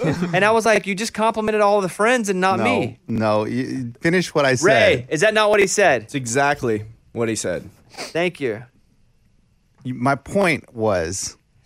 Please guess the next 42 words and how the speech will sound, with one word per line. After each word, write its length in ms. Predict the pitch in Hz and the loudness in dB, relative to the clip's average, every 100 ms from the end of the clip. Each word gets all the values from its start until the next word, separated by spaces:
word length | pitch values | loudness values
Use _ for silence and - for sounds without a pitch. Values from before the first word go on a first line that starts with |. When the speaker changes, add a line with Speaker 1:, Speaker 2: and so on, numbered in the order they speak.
| - | -6
Speaker 2:
Your 100 | 302 | -2
point 240 | 247 320 311 | 2 4 6
was 220 | 302 269 | 4 2
you 40 | |
complimented 440 | - 285 262 277 269 | 0 0 2 2 2
me 120 | 311 | 2
by 140 | 285 | 2
complimenting 400 | 262 262 254 262 | 2 0 0 0
everybody 300 | 254 254 254 | 2 2 2
around, 340 | 254 269 269 240 | 2 2 2 0
around 300 | 269 294 285 | 0 2 0
me. 80 | 180 | 0
Speaker 1:
My 200 | 131 139 | 0 0
point 340 | - 170 151 | 0 0 2
was, 360 | 131 127 123 104 | 2 2 2 0
is 180 | 107 110 | -2 -2
it's, 220 | 117 - | -4 -6
it's 240 | 127 113 - 123 | -6 -8 -10 -8
the 140 | 127 | -8
cool 320 | - 170 180 | -4 0 0
thing 260 | 160 135 120 | 2 0 2
about 220 | 110 107 | 2 2
a 40 | |
bachelor 300 | 95 107 110 | 2 -2 -2
party 220 | 104 101 92 | -4 0 0
like 180 | 90 95 | -2 -2
that 280 | 98 123 | -2 0
is 220 | 139 131 123 | 0 -2 0
that 100 | 135 | 0
you 180 | 143 | 0
get 320 | 131 151 165 - - | -2 0 -2 -4 -4
people 480 | - 175 - 131 120 | -2 -2 -2 -2 -2
from 280 | - 123 120 | -2 -2 -2
all 240 | 87 143 | 0 2
these 180 | 170 190 | 2 0
different, 520 | 160 170 - 156 143 127 | -2 -4 -2 -2 0 0
like, 400 | 127 123 - - | -2 -4 -8 -4
parts 280 | 147 - | -2 0
of 140 | - 120 | 0 0
your 200 | 151 185 | -2 0
life 340 | 131 101 - | 0 0 -2
together, 420 | 110 92 92 110 | -6 -2 0 -2